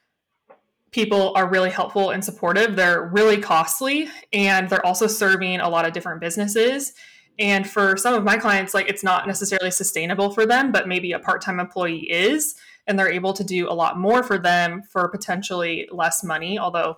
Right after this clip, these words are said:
there is the compliance side that you're having to deal with when you have an employee, payroll taxes, things like that. But I think a lot of people think it's a lot more expensive to have employees, but s-, oftentimes it's more expensive to have a team of contractors. And also, you know,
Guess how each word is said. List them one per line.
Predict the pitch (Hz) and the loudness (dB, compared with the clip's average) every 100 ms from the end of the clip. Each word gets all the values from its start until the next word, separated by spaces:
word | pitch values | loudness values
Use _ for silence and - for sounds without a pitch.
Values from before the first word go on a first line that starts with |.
| - | -4
there | 165 | -4
is | 170 | -4
the | 190 | -6
compliance | 208 196 170 160 - | -6 -2 -2 -2 -2
side | 175 175 | 0 0
that | 175 | -4
you're | 180 | -4
having | 180 175 | -2 -2
to | 175 | -6
deal | 170 160 | -6 -4
with | 175 | -4
when | 180 180 | -6 -6
you | |
have | 175 170 | -2 -2
an | 175 | -4
employee, | 175 175 165 180 | -6 -4 -2 -4
payroll | 180 180 170 | -2 0 0
taxes, | 170 170 170 - 180 | 0 -2 -2 -8 -10
things | 180 180 | -8 -6
like | 180 175 | -4 -2
that. | 170 175 - - - - _ | 0 0 -2 -10 -20 -20 _
But | 208 196 185 | 0 2 2
I | |
think | 196 202 | 0 0
a | |
lot | 208 208 | 4 4
of | 202 - - | 2 -4 -10
people | 196 190 185 185 | -8 -4 -4 -4
think | 190 180 175 - _ | -6 -6 -8 -18 _
it's | 202 202 | -10 -4
a | |
lot | 180 175 | -2 0
more | 175 | 0
expensive | 170 - 233 240 214 | -4 -2 0 2 2
to | 202 | 2
have | 196 | 0
employees, | 190 196 190 185 185 - | 0 -2 -4 -2 -4 -4
but | 175 | -6
s-, | - - - - | -8 -16 -10 0
oftentimes | 254 277 220 208 180 185 | 2 2 0 2 0 0
it's | 196 - | -6 -6
more | 196 190 185 | -2 0 0
expensive | 185 196 202 185 | 0 -2 -2 -2
to | |
have | 185 180 | 0 0
a | 175 | 0
team | - 165 | -6 -12
of | - | -4
contractors. | 254 240 170 190 165 101 214 - - - - _ _ | 0 0 0 -2 -2 -2 -4 -10 -18 -20 -20 _ _
And | 202 180 | -2 0
also, | 175 - 190 180 | 0 2 2 0
you | 190 | -2
know, | 170 160 | -4 -4